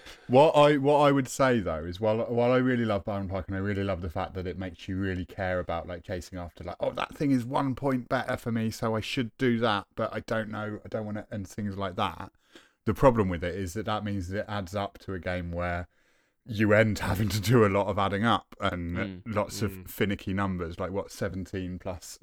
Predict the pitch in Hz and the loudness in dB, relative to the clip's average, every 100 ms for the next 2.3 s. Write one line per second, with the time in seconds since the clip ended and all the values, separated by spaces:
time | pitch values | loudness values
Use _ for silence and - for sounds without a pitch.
0 | - 101 90 - 95 92 90 85 85 82 | -10 -8 -8 -10 -10 -8 -6 -8 -10 -12
1 | 90 - 120 92 90 87 - - - 98 | -14 -10 -6 -4 -4 -6 -10 -12 -4 -2
2 | 98 95 98 | 0 0 -4